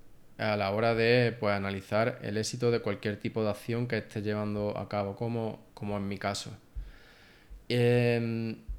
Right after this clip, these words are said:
por si aún no tienes Helium ten y te lo estás pensando, eh, si usas el código El Emprendedor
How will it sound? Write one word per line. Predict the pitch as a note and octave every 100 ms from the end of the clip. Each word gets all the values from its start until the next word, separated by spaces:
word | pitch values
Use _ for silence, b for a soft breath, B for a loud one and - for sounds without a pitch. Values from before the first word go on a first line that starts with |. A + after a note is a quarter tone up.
| - -
por | B2
si | - - B2 B2
aún | A2+ A2+ D3 E3 D#3
no | D3 C#3+ -
tienes | D3 C#3+ B2+ B2 C#3+
Helium | C3 A#2 A2
ten | B2+ D3 C#3+
y |
te | B2+
lo |
estás | A#2+ B2+ B2
pensando, | A2+ G#2+ D3 D#3+ E3 F3+ A3 - B B B B B B -
eh, | A#2 A2+ A2
si | A2 - B2+
usas | D#3 D#3 C#3+ B2+ -
el | B2 B2
código | C#3 C3 B2 A2+ G#2+ G2+ - - -
El | - A#2
Emprendedor | A#2 G#2+ G#2+ A2 G#2+ G#2+ B2+ A#2